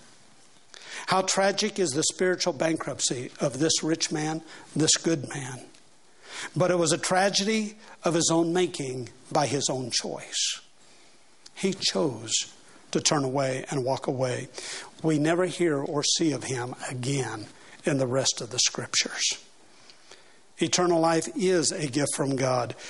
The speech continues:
given to those who come with repentance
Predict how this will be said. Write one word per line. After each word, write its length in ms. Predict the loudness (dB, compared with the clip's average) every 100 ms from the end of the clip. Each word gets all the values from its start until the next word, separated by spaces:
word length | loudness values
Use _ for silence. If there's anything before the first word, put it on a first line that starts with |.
| -16 -14 -4
given 400 | 0 2 2 0
to 140 | -2 -2
those 400 | -2 -2 -4 -2
who 100 | 0
come 500 | -2 -2 0 0 -2 -8 -18 -20 -20 -12 -2
with 200 | -2 0
repentance 640 | -2 0 0 2 0 2